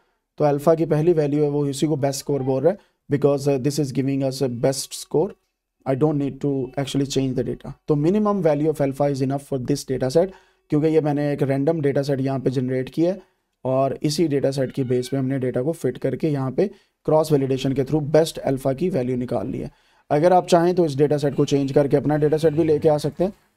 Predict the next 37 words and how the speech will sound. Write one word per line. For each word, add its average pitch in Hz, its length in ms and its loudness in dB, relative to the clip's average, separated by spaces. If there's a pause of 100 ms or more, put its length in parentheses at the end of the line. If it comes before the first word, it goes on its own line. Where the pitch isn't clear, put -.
(140)
और 147 200 2
फीचर 147 420 2
को 175 100 6
अगर 147 200 4
मैं 151 120 0
यहाँ 147 320 -2
पे 156 160 2 (320)
दस 151 260 0
कर 147 140 2
दूँ 175 180 -2 (260)
या 143 100 0 (100)
पन्द्रह 170 280 0
कर 147 160 0
दूँ, 170 160 -2 (480)
then 147 140 2
I 151 100 0
am 147 140 -2
hopeful 170 440 2
कि 160 60 2
यहाँ 139 280 0
पे 135 100 -2
कुछ 135 240 -4
चेंजेस 135 300 -2
आएंगे। 143 320 -2
We 165 220 -4
can 139 120 -2
have 131 200 -4
a 127 140 -2
look। 220 220 -4 (540)
मैं 131 100 -4
ऊपर 127 200 -4
वाले 147 200 0
सभी 156 220 -4
को 151 100 0
रन 143 220 -2
करता 147 260 -4
हूँ 208 80 -6